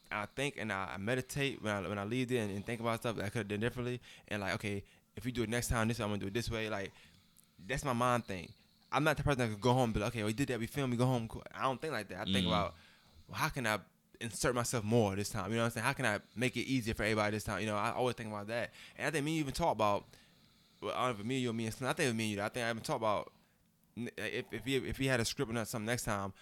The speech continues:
Speaker 1: wanting to sit down and everybody and just everybody read it. You know what I'm saying?
Speaker 2: Mm.
Speaker 1: Because that's just easier.
Speaker 2: Mm.
Speaker 1: So we, so you can envision the, the, the show in your mind that day and
Speaker 2: Mm.
Speaker 1: go home, do what you gotta do, and then come. You know what I'm saying? Like, there's a lot of stuff, and I'm not even in film like that. You know, that's not something I'm into. But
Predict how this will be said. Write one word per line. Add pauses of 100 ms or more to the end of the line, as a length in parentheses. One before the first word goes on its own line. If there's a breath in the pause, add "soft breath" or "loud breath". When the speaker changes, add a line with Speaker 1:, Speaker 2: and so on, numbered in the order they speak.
(300 soft breath)
Speaker 1:
wanting
to
sit
down
and
everybody
and
just
everybody
read
it.
You
know
what
I'm
saying?
Speaker 2:
Mm.
Speaker 1:
Because
that's
just
easier.
Speaker 2:
Mm.
Speaker 1:
So
we,
so
you
can
envision (100)
the, (520)
the,
the
show
in
your
mind
that
day
and
Speaker 2:
Mm.
Speaker 1:
go
home,
do
what
you
gotta
do,
and
then
come.
You
know
what
I'm
saying?
Like, (320 loud breath)
there's
a
lot
of
stuff,
and
I'm
not (380)
even
in
film
like
that.
You
know,
that's
not
something
I'm
into.
But